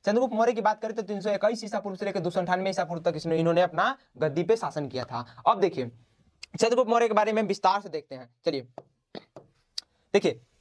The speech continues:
चंद्रगुप्त मौर्य भारत के महान सम्राट हुए। कौन हुए? महान सम्राट हुए। इन्होंने मौर्य वंश की स्थापना की, यानी कि मौर्य साम्राज्य की स्थापना की। आपको पीछे आपको बताए थे तो आपको याद भी हो गया होगा।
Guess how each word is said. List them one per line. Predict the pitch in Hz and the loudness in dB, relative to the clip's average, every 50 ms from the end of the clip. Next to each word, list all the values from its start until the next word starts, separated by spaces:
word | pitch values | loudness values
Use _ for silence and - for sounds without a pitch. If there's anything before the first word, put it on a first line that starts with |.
| _ | _
चंद्रगुप्त | - 226 233 247 277 311 247 | 0 2 2 2 2 2 2
मौर्य | 247 220 247 226 202 147 - - _ - | 2 2 2 2 0 -2 -4 -8 _ -6
भारत | - 196 202 233 240 - | -4 -2 -2 -2 -2 -4
के | 262 | -4
महान | 233 202 185 180 202 220 226 | -4 -4 -4 -2 -2 -4 -2
सम्राट | 214 208 180 165 160 156 156 135 | -4 -4 -2 0 -2 -2 -2 -6
हुए। | 127 127 | -14 -8
कौन | - 214 233 214 | -4 -4 -2 0
हुए? | 226 247 | 0 0
महान | 226 196 185 196 214 214 | -2 -2 0 -2 -2 -2
सम्राट | 208 214 185 185 180 170 | -2 -2 -2 0 -2 -2
हुए। | 170 170 170 170 202 | -2 -4 -6 -4 -2
इन्होंने | 226 233 262 269 269 | 0 2 2 2 2
मौर्य | 254 208 214 220 233 220 | 0 0 0 0 0 0
वंश | 208 208 208 196 | -2 -4 -6 -2
की | - 240 | 0 0
स्थापना | 226 202 - 220 190 175 160 156 | 0 0 0 -4 -6 -4 -4 -4
की, | 156 | -2
यानी | 156 170 180 196 214 208 | -2 -2 -2 -2 -2 0
कि | 233 | 0
मौर्य | 214 180 185 208 220 | 0 0 0 0 0
साम्राज्य | 214 - 185 165 165 170 170 - - | -2 -4 -2 0 0 0 0 0 0
की | - - 175 | 0 0 0
स्थापना | - - 151 143 160 160 | 0 -4 -4 -4 -4 -4
की। | 151 - 160 | -2 0 0
आपको | 160 156 - 165 | 0 0 0 -4
पीछे | - 151 - - 165 | -10 -8 -2 0 0
आपको | 156 - 151 | 0 0 0
बताए | 143 151 - 151 156 165 | -2 0 2 2 0 0
थे | 160 - 185 | -2 -4 -6
तो | 185 - _ _ - 135 | -6 -8 _ _ -2 -2
आपको | 143 143 160 | 0 0 0
याद | 151 139 123 123 | 0 0 0 -2
भी | 117 | -4
हो | 123 120 120 | -6 -6 -4
गया | 120 120 | -2 -2
होगा। | 113 117 113 123 120 117 | -2 0 0 0 -2 -2